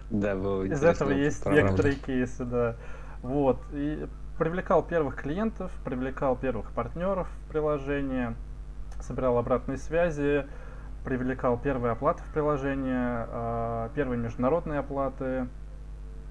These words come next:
Speaker 2: м, ну и так далее. В общем-то,
Speaker 1: Мгм.
Speaker 2: это был, э, это как бы, это был какой-то авангард, да, где ты идешь и
Speaker 1: <laughs>
Speaker 2: рубишь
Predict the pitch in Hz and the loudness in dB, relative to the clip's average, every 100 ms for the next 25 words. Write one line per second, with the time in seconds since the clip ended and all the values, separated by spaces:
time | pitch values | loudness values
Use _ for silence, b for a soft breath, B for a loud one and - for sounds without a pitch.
0 | - 131 123 120 120 117 120 - 180 160 | -8 -2 0 0 -2 -2 -4 -4 -2 2
1 | 127 127 113 104 113 - 127 113 123 117 | 2 2 0 0 -4 -4 -6 -2 0 2
2 | 113 107 104 110 101 104 107 101 101 156 | 2 0 0 -2 0 6 6 8 4 4
3 | 170 147 160 151 143 135 135 143 151 180 | 4 4 6 6 6 4 4 2 -4 -4
4 | 156 175 156 151 156 151 147 139 135 143 | -2 -2 0 0 0 0 0 2 2 2
5 | 147 190 - 127 139 127 123 131 127 135 | 2 2 0 0 2 0 0 0 2 2
6 | 294 - 147 131 147 147 139 127 - - | 2 0 -2 -2 0 2 0 0 -2 2
7 | - 156 160 240 | 8 8 8 2